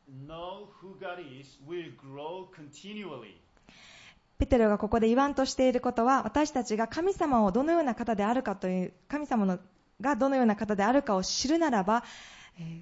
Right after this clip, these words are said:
Speaker 2: この、どんどん私たちは成長していくことができるということを説明しています。
Speaker 1: Okay, in verse eight。
Speaker 2: 八節に行きます。
Speaker 1: For if these things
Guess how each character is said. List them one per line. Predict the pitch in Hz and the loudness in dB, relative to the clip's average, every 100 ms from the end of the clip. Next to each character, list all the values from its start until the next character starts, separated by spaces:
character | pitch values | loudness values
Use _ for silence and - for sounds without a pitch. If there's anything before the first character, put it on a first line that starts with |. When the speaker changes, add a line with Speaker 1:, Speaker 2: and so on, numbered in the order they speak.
| - _ - | -18 _ -8
Speaker 2:
こ | 180 | -4
の、 | 175 | -4
ど | 165 254 | 2 4
ん | 339 | 4
ど | 320 | 2
ん | 233 | 2
私 | 208 196 | 0 -2
た | 180 | -4
ち | 175 | -6
は | 165 | -2
成 | - 330 | 2 2
長 | 330 330 | 4 2
し | 320 | 2
て | 311 | -2
い | 311 | -2
く | |
こ | 302 | 0
と | 294 | 2
が | 240 | 2
で | 220 | 0
き | 233 339 | 2 2
る | 339 | 2
と | 220 190 | 2 0
い | 185 | 0
う | |
こ | 185 185 | -2 -2
と | 262 359 | 2 2
を | 359 - | 0 -4
説 | 226 208 196 | -6 -2 0
明 | 190 | 0
し | |
て | 190 170 | 0 -4
い | |
ま | 165 165 | -4 -6
す。 | - - _ _ - | -8 -20 _ _ -20
Speaker 1:
Okay, | 151 147 | -20 -18
in | 131 | -16
verse | 135 147 143 | -14 -16 -16
eight。 | 175 151 123 - - _ _ _ _ _ _ _ - | -14 -14 -14 -20 -20 _ _ _ _ _ _ _ -8
Speaker 2:
八 | 262 | -6
節 | - 196 190 175 170 - | 0 -2 0 -2 -2 0
に | 214 277 | 0 0
行 | - 196 | -8 -6
き | |
ま | 170 156 | -4 -4
す。 | - - _ | -8 -20 _
Speaker 1:
For | 165 165 170 165 | -12 -10 -10 -10
if | 151 _ | -16 _
these | 180 220 _ | -18 -18 _
things | 240 226 220 - | -20 -20 -20 -20